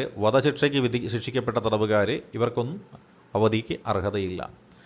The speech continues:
ജീവപര്യന്തം ശിക്ഷയ്ക്ക് വിധിക്കപ്പെട്ട തടവുകാർ മേൽപ്പറഞ്ഞ വകുപ്പുകൾക്ക് കൂടി ശിക്ഷിക്കപ്പെട്ടിട്ടുണ്ടെങ്കിൽ പ്രസ്തുത ശിക്ഷാകാലശേഷം കഴിഞ്ഞതിന് ശേഷം അവർക്ക് അനുമതി അനുവദിച്ച് നൽകാവുന്നതാണ്. അപകടകാരികളായി കണക്കാക്കപ്പെട്ടിട്ടുള്ള തടവുകാരും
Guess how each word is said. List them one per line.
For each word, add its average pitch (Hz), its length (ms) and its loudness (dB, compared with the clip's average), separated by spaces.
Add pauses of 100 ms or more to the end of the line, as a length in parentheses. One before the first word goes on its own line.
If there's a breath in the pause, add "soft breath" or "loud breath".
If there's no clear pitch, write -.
(240 soft breath)
ജീവപര്യന്തം 175 680 6
ശിക്ഷയ്ക്ക് 165 300 2
വിധിക്കപ്പെട്ട 139 380 4
തടവുകാർ 123 480 6 (720 soft breath)
മേൽപ്പറഞ്ഞ 143 460 6
വകുപ്പുകൾക്ക് 156 540 6
കൂടി 156 140 4
ശിക്ഷിക്കപ്പെട്ടിട്ടുണ്ടെങ്കിൽ 131 760 2
പ്രസ്തുത 131 440 6
ശിക്ഷാകാലശേഷം 135 1200 6
കഴിഞ്ഞതിന് 127 420 2
ശേഷം 123 280 0
അവർക്ക് 110 280 -2 (100)
അനുമതി 107 380 -2 (100)
അനുവദിച്ച് 104 540 -4
നൽകാവുന്നതാണ്. 98 640 -2 (800 soft breath)
അപകടകാരികളായി 175 840 8
കണക്കാക്കപ്പെട്ടിട്ടുള്ള 151 800 4
തടവുകാരും 120 520 6